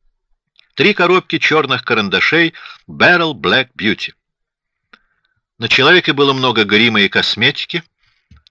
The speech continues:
заметил продавец. "Вероятно, остались после весёлого мальчишника", в одном из баров поблизости. А издаваемый этим покупателем запах напоминал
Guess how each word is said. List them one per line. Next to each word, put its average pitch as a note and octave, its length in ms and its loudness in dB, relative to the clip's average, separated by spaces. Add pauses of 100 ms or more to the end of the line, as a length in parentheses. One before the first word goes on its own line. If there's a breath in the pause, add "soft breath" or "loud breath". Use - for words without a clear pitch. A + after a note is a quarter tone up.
(240)
заметил A#2 440 -2
продавец. G#2 640 -4 (840)
"Вероятно, E3+ 540 2
остались E3+ 480 0
после C3+ 320 -2
весёлого D3 460 0
мальчишника", A2 1120 0 (420 loud breath)
в D#2 100 -6
одном F#2 300 -2
из F2+ 140 -2
баров E2+ 400 0
поблизости. D2+ 760 -8 (1040)
А F#2 180 0
издаваемый D3+ 680 0
этим C#3+ 400 -2
покупателем B2+ 720 -2
запах C3 520 -2
напоминал A2+ 640 -2